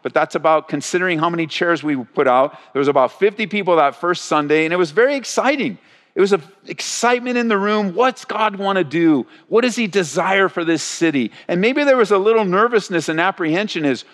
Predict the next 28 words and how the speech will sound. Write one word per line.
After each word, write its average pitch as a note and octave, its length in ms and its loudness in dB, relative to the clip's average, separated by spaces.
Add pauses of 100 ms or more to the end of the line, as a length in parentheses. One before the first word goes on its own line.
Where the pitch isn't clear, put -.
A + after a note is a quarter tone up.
"Who A#3+ 260 -2
is A#3 220 0
this F3+ 240 0
guy? A#2+ 340 2 (220)
And C3+ 180 -4
what G#3+ 180 0
kind A3 220 -2
of F#3 80 -4
church A3 340 -2
is B2 180 -4
this?" F#2+ 420 -4 (260)
But D3 100 0
I'll E3 80 2
tell B3 220 -4
you A#3+ 100 -2
what, A3 340 0 (480)
week D#3 360 -2
after A3 340 0
week F#3+ 420 -6 (460)
and B2+ 180 -2
month F3 320 0
after G#3 360 0
month, F3+ 380 0 (460)
and D3+ 160 -4
now E3+ 260 0
year G#3+ 380 0
after G#3+ 400 0
year, C#3+ 600 -2